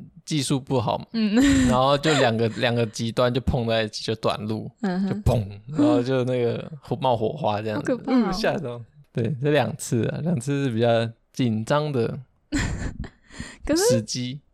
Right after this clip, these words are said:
Speaker 2: 可是小时候为什么会想要玩火？
Speaker 1: 不知道，就觉得很，很，很奇妙吧。我好像以前，
Speaker 2: 很奇妙。
Speaker 1: 我现在是没有印象啊，可是我听我哥讲，
Speaker 2: 嗯。
Speaker 1: 因为我们傍晚都会上香拜拜，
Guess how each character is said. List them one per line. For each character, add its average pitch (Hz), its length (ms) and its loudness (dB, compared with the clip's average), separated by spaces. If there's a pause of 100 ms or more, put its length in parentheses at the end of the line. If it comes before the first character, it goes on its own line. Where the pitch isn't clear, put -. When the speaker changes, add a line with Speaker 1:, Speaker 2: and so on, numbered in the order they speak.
Speaker 2:
可 285 120 0
是 359 100 0
小 240 240 2
时 214 100 -2
候 226 120 2
为 277 100 4
什 285 80 -2
么 190 140 0
会 220 100 2
想 202 180 -4
要 175 140 -4
玩 180 320 -2
火？ - 340 -8 (380)
Speaker 1:
不 131 80 -2
知 113 80 2
道， 107 200 2
就 131 140 0
觉 123 140 0
得 110 60 4
很， 104 260 -2
很， 107 240 -4
很 107 180 -4
奇 156 220 -6
妙 120 200 0
吧。 - 160 -8 (200)
我 151 100 4
好 147 80 6
像 160 160 4
以 143 60 2
前， 110 220 2
Speaker 2:
很 110 80 0
奇 110 40 -4
妙。 110 80 -12 (600)
Speaker 1:
我 123 120 2
现 170 100 2
在 175 120 4
是 180 40 2
没 165 120 2
有 117 80 4
印 117 180 0
象 110 240 0
啊， 101 140 0
可 120 160 -2
是 151 80 2
我 143 120 4
听 139 220 0
我 117 80 2
哥 120 240 -2
讲， - 240 -6 (300)
Speaker 2:
嗯。 202 200 -6 (140)
Speaker 1:
因 175 100 0
为 180 40 6
我 165 60 4
们 123 200 2
傍 139 320 2
晚 107 240 2
都 113 120 4
会 120 100 4
上 117 260 0
香 107 260 0
拜 107 200 2
拜， 104 360 0